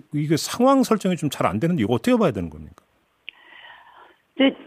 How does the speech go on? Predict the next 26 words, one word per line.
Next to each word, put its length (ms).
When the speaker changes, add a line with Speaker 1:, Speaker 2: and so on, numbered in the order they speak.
Speaker 2:
나눠볼 480
필요는 340
있는데 840
Speaker 1:
음. 60
Speaker 2:
반대 280
신문권 400
당연히 380
중요합니다. 720
Speaker 1:
네. 60
Speaker 2:
다만 340
미성년 480
피해자라는 720
게 200
피해자가 560
뭐 140
다섯, 440
여섯 300
살짜리 340
어린 300
피해자도 480
있고 640
Speaker 1:
네. 140
Speaker 2:
뭐 180
열여덟, 400
열아홉 340
살짜리 460